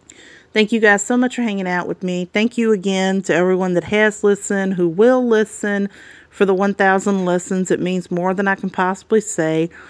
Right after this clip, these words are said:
Hopefully we can get to two thousand, <laughs> but that's kinda, I don't know, it's a thousand from now, so we'll see. Thank you guys again.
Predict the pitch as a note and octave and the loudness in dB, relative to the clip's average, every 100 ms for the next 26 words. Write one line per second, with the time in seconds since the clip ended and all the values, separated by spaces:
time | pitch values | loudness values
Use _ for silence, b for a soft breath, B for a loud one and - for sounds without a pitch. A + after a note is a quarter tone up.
0 | B B B - A3 - C4 B3+ B3 A#3+ | B B B 0 2 2 2 2 2 2
1 | A#3+ A#3 A3+ - A#3+ A3 F#3+ F#3 F#3 A3 | 0 -2 -4 -6 -4 -2 0 0 0 2
2 | D4 - - - _ _ G3+ G3+ - - | 4 2 -2 -10 _ _ -2 0 0 -4
3 | F3+ - - F3 F3+ F3+ F3+ F#3 F#3 F3 | -6 -6 -6 -6 -6 -6 -6 -4 -2 -2
4 | E3 E3+ - - _ _ _ - - F#3+ | -2 -4 -8 -20 _ _ _ -10 -2 2
5 | F3 F3 E3 - E3 D#3 D3+ C#3+ E3 E3+ | 2 0 -6 -6 -6 -4 -4 -4 -6 -6
6 | E3 F3 - - C#3 C#3+ _ B B B | -4 -6 -8 -6 -6 -8 _ B B B
7 | B B B B B B A#3 A#3+ C4 B3 | B B B B B B 2 4 2 4
8 | A#3 A3+ A3+ G3+ G3+ G3 G3 G3+ | 4 2 0 -4 -2 -2 -2 -4